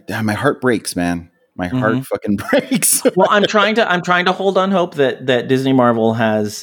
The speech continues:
Speaker 2: has them now, and so they're gonna take, they're gonna take 'em. And I'm gonna use that as a transition 'cause I wanna tell you about the scene that I wanna see made. Like,
Speaker 1: Oh.
Speaker 2: that was exciting. The, the whole <laughs> Wolverine Hulk,
Speaker 1: Oh
Speaker 2: that would
Speaker 1: my
Speaker 2: be fun.
Speaker 1: God.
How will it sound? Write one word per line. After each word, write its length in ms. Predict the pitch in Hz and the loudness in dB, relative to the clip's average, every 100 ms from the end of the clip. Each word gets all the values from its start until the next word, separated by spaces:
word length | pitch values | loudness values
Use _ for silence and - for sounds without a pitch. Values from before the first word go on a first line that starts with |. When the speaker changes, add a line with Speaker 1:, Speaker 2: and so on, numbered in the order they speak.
| 113 | -4
Speaker 2:
has 300 | 110 104 101 | -2 0 -2
them 180 | 104 | -2
now, 240 | 101 98 95 | 0 0 -2
and 100 | 92 | -4
so 140 | 95 | -4
they're 160 | 90 95 | -2 -2
gonna 160 | 92 | -4
take, 500 | 87 92 87 - - _ - | -6 -6 -8 -10 -18 _ -4
they're 160 | 95 | -2
gonna 100 | 92 | -2
take 220 | 92 104 - | -4 -4 -4
'em. 80 | 90 | -2
And 140 | 120 | 0
I'm 120 | 127 | 0
gonna 140 | 143 156 | 0 2
use 220 | 160 143 | 2 2
that 120 | 143 | 2
as 100 | 131 | 2
a 40 | 123 | 0
transition 520 | 123 110 104 92 98 | -2 -2 -2 -4 -4
'cause 100 | 101 | 0
I 60 | |
wanna 180 | 110 117 | 0 0
tell 140 | 113 117 | 0 0
you 100 | 110 | 2
about 340 | 104 98 - | 2 0 -4
the 100 | 107 | -8
scene 240 | - 107 101 | -4 -4 -4
that 160 | 95 | -2
I 140 | 98 104 | -2 0
wanna 220 | 101 98 | -2 -4
see 500 | - 98 92 87 87 _ _ - | -6 -8 -8 -10 -14 _ _ -20
made. 300 | 78 67 - | -18 -18 -14
Like, 220 | - 107 117 | -6 -6 -2
Speaker 1:
Oh. 80 | 135 | 0
Speaker 2:
that 160 | 160 | 2
was 140 | 185 147 | 2 0
exciting. 500 | 107 127 139 143 123 | 0 0 0 -2 0
The, 240 | 117 107 | -2 0
the 80 | 110 | -2
whole 440 | - 135 123 - - 349 - | 0 2 2 -2 -10 -12 -14
<laughs> 280 | - 135 - | -12 -12 -10
Wolverine 580 | 139 139 131 143 139 127 - - - | -2 -2 0 0 0 -2 -6 -10 0
Hulk, 260 | 120 139 110 | 2 2 2
Speaker 1:
Oh 160 | 104 104 | 2 2
Speaker 2:
that 120 | 147 | 2
would 60 | |
Speaker 1:
my 60 | 156 | 0
Speaker 2:
be 100 | 143 | 0
fun. 300 | - 131 131 | 2 2 4
Speaker 1:
God. 720 | 135 131 127 123 117 107 98 | 4 4 4 4 4 2 0